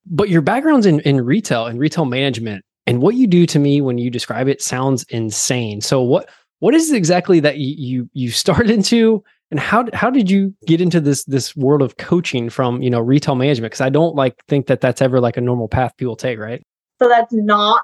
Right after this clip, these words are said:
Speaker 2: the no-, <laughs> that's not the normal transition. Okay, so let me go back a few years, not to fully date myself, but I've been in retail for the past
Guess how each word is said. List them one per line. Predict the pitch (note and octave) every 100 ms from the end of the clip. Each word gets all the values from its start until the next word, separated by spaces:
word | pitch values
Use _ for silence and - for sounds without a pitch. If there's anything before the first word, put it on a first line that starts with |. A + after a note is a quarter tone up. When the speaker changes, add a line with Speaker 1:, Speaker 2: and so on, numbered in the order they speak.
| A3+
Speaker 2:
the | G#3+
no-, | A3+ C4 G3+ _
<laughs> | _ F3+
that's | F#3+ A#3+
not | B3+ A#3 A3
the | A3+
normal | A3 A3 G#3+
transition. | G#3+ A#3+ A3 F#3+ G#3 G#4 B4 - _ _ _ _ C4
Okay, | C4+ - -
so | - C4+ B3 A#3 G3 F3+ _ _ _ _ _
let | G3+ A3
me | B3
go | B3 A#3
back | G3+ F#3+ G3+ F#3+
a | G3
few | - G3+
years, | G3+ F#3+ E3 F3+ C4 - _
not | G3 G3+ F#3+ -
to | - G#3 F#3+ A3
fully | G#3+ G3 G3
date | F#3+ F#3 F#3
myself, | F#3 F3+ F#3 - E3 E3+ - _
but | F3+ A3 G3 F3+ A3+ - _ _ _ _
I've | G3 D4+ C4
been | A3+ A#3+
in | C#4 C#4+
retail | A#3 A3 A3+ G3 F#3+ F#3 F3 -
for |
the | F#3+
past | G#3+ F#3